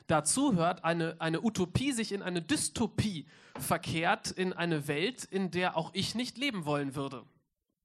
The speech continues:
Aber jetzt ist ja wieder die interessante Frage, äh,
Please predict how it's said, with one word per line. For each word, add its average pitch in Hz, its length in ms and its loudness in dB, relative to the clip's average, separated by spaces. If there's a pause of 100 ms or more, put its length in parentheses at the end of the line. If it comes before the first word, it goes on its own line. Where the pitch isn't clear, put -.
(760)
Aber 175 180 4
jetzt 190 100 -2
ist 226 120 0
ja 196 120 2
wieder 269 200 2
die 202 100 -2
interessante 180 480 0
Frage, 160 580 2 (440)
äh, 170 240 2